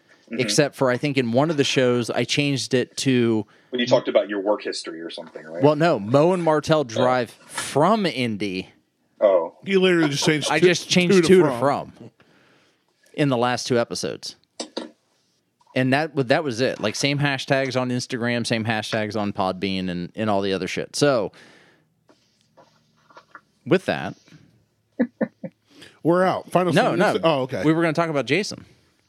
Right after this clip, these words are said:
Speaker 2: Jason
Speaker 1: Yeah.
Speaker 3: Uh,
Speaker 2: and
Speaker 3: he's a beautiful man. I
Speaker 2: Well,
Speaker 3: love
Speaker 2: yeah,
Speaker 3: his sense
Speaker 2: look
Speaker 3: of
Speaker 2: at him.
Speaker 3: humor. Um, he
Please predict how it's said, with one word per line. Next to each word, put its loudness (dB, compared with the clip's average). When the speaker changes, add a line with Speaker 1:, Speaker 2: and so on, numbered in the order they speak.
Speaker 2:
Jason 2
Speaker 1:
Yeah. 4
Speaker 3:
Uh, 2
Speaker 2:
and 0
Speaker 3:
he's 0
a 4
beautiful 2
man. 0
I 2
Speaker 2:
Well, 4
Speaker 3:
love 2
Speaker 2:
yeah, 4
Speaker 3:
his 4
sense -2
Speaker 2:
look 4
Speaker 3:
of 0
Speaker 2:
at 0
him. 2
Speaker 3:
humor. 0
Um, -2
he -6